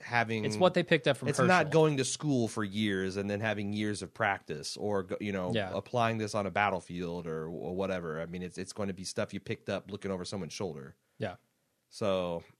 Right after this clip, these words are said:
Speaker 1: you think that'll be relevant to the plot?
Speaker 2: Uh, it's a good question. They had multiple episodes to touch on it this season. Maybe they just didn't want to, but they certainly didn't.
Speaker 1: Yeah.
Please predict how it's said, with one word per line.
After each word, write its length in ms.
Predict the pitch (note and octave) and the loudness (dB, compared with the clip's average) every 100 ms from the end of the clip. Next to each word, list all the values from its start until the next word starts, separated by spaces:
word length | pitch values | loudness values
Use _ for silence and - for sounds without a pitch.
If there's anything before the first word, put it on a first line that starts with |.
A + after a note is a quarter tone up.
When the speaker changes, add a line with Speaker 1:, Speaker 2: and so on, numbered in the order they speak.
| _ _ _ _ _ _ - | _ _ _ _ _ _ -10
Speaker 1:
you 140 | G#2+ | -2
think 160 | A#2 A#2+ | 0 2
that'll 180 | C#3 | 2
be 80 | C3+ | 2
relevant 400 | G2 F#2 F2 E2 | 0 0 -2 -6
to 60 | E2+ | -10
the 80 | D#2 | -10
plot? 340 | - A#1+ G#1+ - _ _ _ _ _ _ _ _ _ _ _ - _ _ _ | -10 -8 -10 -16 _ _ _ _ _ _ _ _ _ _ _ -20 _ _ _
Speaker 2:
Uh, 400 | - F3 F#3+ G3 F3+ | 4 6 8 6 4
it's 180 | E3+ - | -2 -2
a 40 | |
good 180 | G#3+ A3+ | 0 2
question. 680 | - D#3 - C3 A#2+ A#2+ B2 _ _ - | 6 6 6 0 0 -2 -6 _ _ -12
They 340 | C3 B2 C#3 | -8 -2 0
had 420 | D3 E3 E3 D#3 C#3 _ - _ - | 4 6 6 4 -2 _ -20 _ -8
multiple 560 | C3 C#3+ D#3+ - C3 | 0 2 2 2 0
episodes 500 | B2 B2 - A#2+ A2 | 0 0 -2 -2 -2
to 300 | - A#2 A2 G#2+ | -6 -4 -2 -4
touch 320 | - A#2 - | -2 -2 0
on 140 | A2+ | -2
it 120 | G#2+ | -2
this 120 | G#2+ G#2+ | -4 -6
season. 480 | - A2 A2 G#2+ G#2+ _ _ _ | -4 -4 -4 -6 -6 _ _ _
Maybe 220 | A#2+ B2 B2 | 0 2 2
they 120 | A#2+ | 0
just 160 | A#2 - | -2 -4
didn't 160 | A2 | -2
want 220 | A2 G#2+ | -2 -2
to, 220 | - G#2+ G#2 | -4 -6 -6
but 180 | G#2+ | -8
they 120 | G#2+ G2+ | -8 -6
certainly 340 | D3+ D3+ A#2 | -4 -2 -4
didn't. 400 | A2 A#2+ G2+ G2+ _ _ _ _ | 0 -2 -2 -10 _ _ _ _
Speaker 1:
Yeah. 280 | - F2 D#2+ | -6 -4 -4